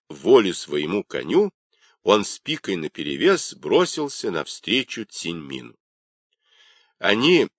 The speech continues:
разъезжались уже раз пятьдесят, но трудно было сказать, на чьей стороне перевес. Вдруг Хуаюн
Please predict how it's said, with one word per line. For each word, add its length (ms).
разъезжались 880
уже 260
раз 320
пятьдесят, 680
но 140
трудно 240
было 140
сказать, 480
на 140
чьей 120
стороне 300
перевес. 600
Вдруг 360
Хуаюн 720